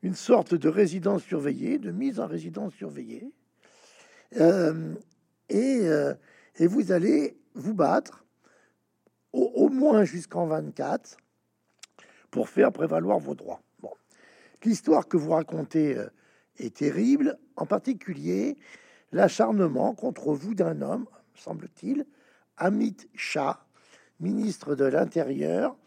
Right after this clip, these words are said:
premier lieutenant de Narendra Modi, le pré-, le Premier ministre,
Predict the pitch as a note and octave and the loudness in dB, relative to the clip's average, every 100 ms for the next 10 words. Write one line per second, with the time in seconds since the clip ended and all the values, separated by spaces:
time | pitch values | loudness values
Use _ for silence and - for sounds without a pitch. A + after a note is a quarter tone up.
0 | _ _ _ _ B3+ D4+ D4+ G#3+ F#3 E3 | _ _ _ _ -2 0 2 0 0 -2
1 | F3+ F#3 E3+ D3+ D#3 C#3+ D3 - C#3+ D3 | -2 -4 -2 -4 -4 -6 -8 -8 -8 -8
2 | C#3+ D#3+ A3 D#4+ - _ _ _ - - | -10 -10 -8 -8 -12 _ _ _ -18 -14
3 | - A2+ - - - F#3+ F#3 - F3+ B3+ | -10 -10 -12 -20 -16 -12 -12 -10 -6 -4
4 | C#4 G#3+ | -4 -10